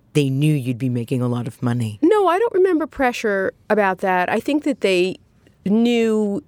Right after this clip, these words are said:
Speaker 2: either consciously or subconsciously that much as having a doctor for a, a child would be, you know, a real feather in their cap, math and I were not good friends.
Speaker 1: <laughs>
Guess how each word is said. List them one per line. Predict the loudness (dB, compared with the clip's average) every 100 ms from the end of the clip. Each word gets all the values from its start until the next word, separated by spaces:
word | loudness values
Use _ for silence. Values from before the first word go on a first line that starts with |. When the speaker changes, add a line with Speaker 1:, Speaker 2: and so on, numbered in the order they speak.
| _
Speaker 2:
either | -2 2 2 2
consciously | 0 -2 -2 -2 -8 -4 -2
or | -2
subconsciously | -2 -6 -4 -2 -2 -2 -6 -4 -2 -2
that | 0 0 0 -2 -4 -2
much | 0 0 0
as | -4 -4
having | -4 -2 0 0
a | -2 -2
doctor | -2 -2 -2 -2 -2 -2
for | -2 -2 -2
a, | -2
a | -4 -4 -6 -10
child | -6 -4 -2 -4 -6
would | -8 -4
be, | -6 -6 -8 -6
you | -2
know, | -2
a | 0
real | -2
feather | -2 -2 0 0
in | 0
their | -4
cap, | -6 -4 0 0 -4 -14 _
math | 0 0 0 -6 -6
and | -2 0
I | 0
were | 0 0
not | 0 -2 -4
good | -6 -4
friends. | -2 -2 -2 -6 -6
Speaker 1:
<laughs> | -4